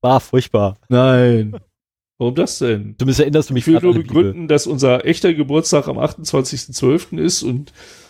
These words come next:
Speaker 2: wir, wir am, also irgendwann im September, das Datum vergesse ich immer halt, uns gezeugt haben.
Speaker 1: Ja, das macht nichts. Du brauchst dir das Datum auch nicht merken, weil ich erinnere dich jedes Jahr dran. <laughs>
Speaker 2: Ja, okay. Mittlerweile auch ein paar Hörer, vermute ich fast.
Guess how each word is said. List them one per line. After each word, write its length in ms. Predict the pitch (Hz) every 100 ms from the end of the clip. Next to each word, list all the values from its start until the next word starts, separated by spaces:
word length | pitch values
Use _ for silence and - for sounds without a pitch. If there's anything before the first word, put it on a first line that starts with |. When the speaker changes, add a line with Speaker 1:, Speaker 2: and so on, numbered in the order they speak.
| -
Speaker 2:
wir, 720 | 123 123 123 123 123 120 113
wir 500 | 131 117 110 113 113 107
am, 480 | 110 110 107 107 - -
also 380 | 117 110 110 -
irgendwann 360 | 135 139 131
im 100 | 127
September, 540 | 117 - - 147 143 143
das 120 | 123
Datum 280 | 123 127 123
vergesse 380 | 123 127 123 -
ich 60 |
immer 320 | 127 120 123
halt, 340 | 117 117 120 - - - _ _ -
uns 200 | 123 -
gezeugt 500 | 120 - 107 - -
haben. 380 | 135 90 127 -
Speaker 1:
Ja, 80 | 120
das 160 | 131 -
macht 180 | 160 -
nichts. 140 | 104
Du 60 | 117
brauchst 200 | 135 -
dir 120 | 143
das 140 | 127
Datum 220 | 139 143
auch 80 | 135
nicht 120 | 120
merken, 220 | 107 135 -
weil 100 | 139
ich 60 |
erinnere 220 | 143 131
dich 200 | 104 98
jedes 220 | 98 95 -
Jahr 160 | 95
dran. 260 | 95 92 87
<laughs> 60 | - _ _ - 170 - 180 202 - 185 156 - 185 -
Speaker 2:
Ja, 160 | 151
okay. 420 | - - - - - - - - -
Mittlerweile 500 | 123 123 113 117 113
auch 180 | 110
ein 60 | 110
paar 180 | 113 110
Hörer, 340 | 127 117 104
vermute 460 | 101 117 107 110 113
ich 180 | 101 104
fast. 440 | 262 107 -